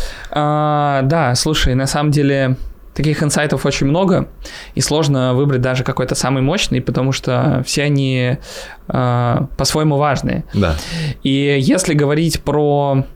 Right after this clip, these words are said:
Speaker 1: э, главное осознание, большие и маленькие запуски — это не одно и то же. Я очень опытный в маленьких запусках,
Speaker 2: <laughs> Да.
Speaker 1: но это совершенно другой опыт. Он, конечно, в какой-то степени полезен, но в больших запусках я по-прежнему новичок. Это первое.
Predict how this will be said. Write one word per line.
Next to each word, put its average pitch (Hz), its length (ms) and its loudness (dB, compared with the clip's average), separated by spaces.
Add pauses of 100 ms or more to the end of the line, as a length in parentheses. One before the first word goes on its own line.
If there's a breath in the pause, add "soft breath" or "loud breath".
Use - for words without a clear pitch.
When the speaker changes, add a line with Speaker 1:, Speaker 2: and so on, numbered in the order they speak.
(380)
Speaker 1:
э, 135 120 0
главное 165 360 2
осознание, 127 720 0
большие 143 520 2
и 143 140 -2
маленькие 143 420 0
запуски — 151 460 -2
это 143 140 0
не 135 100 2
одно 135 240 0
и 123 60 -2
то 160 160 0
же. - 160 -6 (200)
Я 135 160 0
очень 143 280 0
опытный 151 580 0
в 180 340 4
маленьких 151 440 2
запусках, 143 520 0
Speaker 2:
<laughs> 151 640 2
Да. 127 100 4
Speaker 1:
но 147 600 2
это 143 220 0
совершенно 139 560 2
другой 139 280 2
опыт. 127 400 0
Он, 233 180 0
конечно, 208 380 0
в - 60 -6
какой-то - 360 -2
степени 131 400 -2
полезен, 185 500 0 (280 loud breath)
но 135 180 2
в 127 60 2
больших 139 300 2
запусках 156 480 -2
я 139 100 2
по-прежнему 139 520 2
новичок. 131 500 0 (100)
Это 135 200 -2
первое. 123 380 2